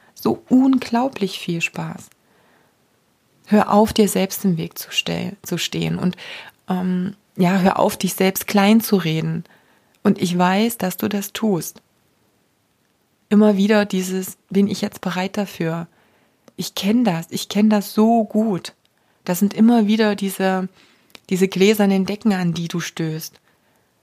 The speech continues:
Reicht das schon, was ich gemacht habe? Reicht das, was ich gelernt habe? Bin ich dazu in der Lage? Habe ich die Kraft dafür? Habe ich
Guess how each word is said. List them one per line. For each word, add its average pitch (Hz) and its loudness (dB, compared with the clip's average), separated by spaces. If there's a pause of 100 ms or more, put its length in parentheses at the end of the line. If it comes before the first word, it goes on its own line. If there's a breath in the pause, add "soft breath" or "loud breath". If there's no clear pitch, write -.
(360)
Reicht 202 0
das 220 4
schon, 196 2
was 175 -2
ich 180 -8
gemacht 185 -2
habe? 170 -6
Reicht 190 0
das, - -2
was 180 0
ich 170 -6
gelernt 180 2
habe? 170 -2
Bin 190 4
ich 196 2
dazu 185 -2
in 165 0
der 175 2
Lage? 175 0
Habe 190 0
ich 196 0
die - -6
Kraft - -4
dafür? 175 -2 (560 loud breath)
Habe 185 2
ich 196 2